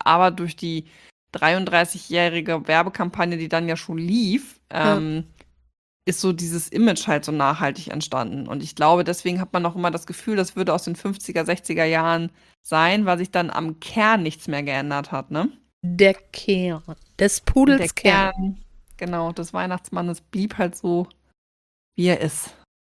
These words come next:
Speaker 1: So, wie wir ihn heute noch kennen. Und so, wie er eigentlich auch schon immer aus Deutschland gekommen ist.
Speaker 2: What?
Speaker 1: Der Gabenbringer neben dem Christkind.
Speaker 2: Weil das Christkind haben die nicht mit rübergenommen, oder wie?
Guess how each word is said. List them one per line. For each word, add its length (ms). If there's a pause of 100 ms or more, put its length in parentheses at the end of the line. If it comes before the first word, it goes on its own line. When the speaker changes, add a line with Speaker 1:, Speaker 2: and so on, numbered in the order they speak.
Speaker 1:
So, 160
wie 140
wir 100
ihn 140
heute 240
noch 140
kennen. 260 (300)
Und 180
so, 160
wie 80
er 140
eigentlich 260
auch 60
schon 160
immer 180
aus 140
Deutschland 320
gekommen 360
ist. 220 (400)
Speaker 2:
What? 1300 (120)
Speaker 1:
Der 140
Gabenbringer 840 (140)
neben 440
dem 240 (800)
Christkind. 560 (1400)
Speaker 2:
Weil 100
das 120
Christkind 380
haben 160
die 80
nicht 180
mit 160
rübergenommen, 440
oder 160
wie? 160